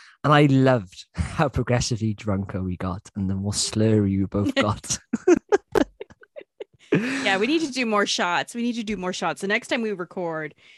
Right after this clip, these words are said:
Speaker 1: Yeah.
Speaker 2: um, yeah, you'll, we'll have to do some shots.
Speaker 1: Yeah, definitely. But yes, thank you for joining us on, which I hope has been a, you know, I dare, I don't wanna say fun episode, but an episode that I think is important to us. And I hope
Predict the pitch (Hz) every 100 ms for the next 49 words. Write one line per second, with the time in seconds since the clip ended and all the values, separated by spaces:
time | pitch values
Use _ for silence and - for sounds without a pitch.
0 | _ _ - 87 85 92 185 147 151 160
1 | _ _ - 165 - 190 - 196 - 196
2 | 190 160 - 156 - - 156 139 - _
3 | - _ _ 127 107 87 85 - - 95
4 | 76 78 92 _ _ _ _ _ - 120
5 | 147 113 - - _ - 143 139 127 113
6 | 107 110 139 - _ _ _ _ _ _
7 | - 104 113 107 131 120 147 170 196 196
8 | - 175 165 123 151 147 139 135 _ _
9 | _ _ _ _ _ _ - 104 85 87
10 | - - - - 156 156 - 170 160 143
11 | 113 - 127 110 - - 98 98 110 117
12 | 135 - - 120 107 92 107 98 101 95
13 | 98 73 - 87 - - 90 98